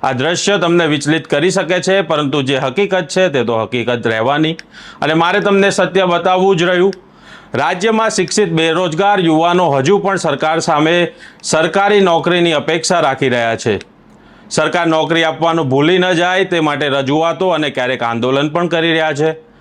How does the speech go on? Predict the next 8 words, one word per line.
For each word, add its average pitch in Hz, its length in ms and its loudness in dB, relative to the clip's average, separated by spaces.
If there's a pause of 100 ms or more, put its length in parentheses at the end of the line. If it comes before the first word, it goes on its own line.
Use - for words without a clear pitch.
(100)
પણ 175 140 -2
હવે 208 160 0
કંટાળીને 208 640 0
કેશોદના 190 640 -2
સુરેશ 175 460 0
ડાંગર 160 360 0
નામના 170 340 2
યુવાને 147 560 2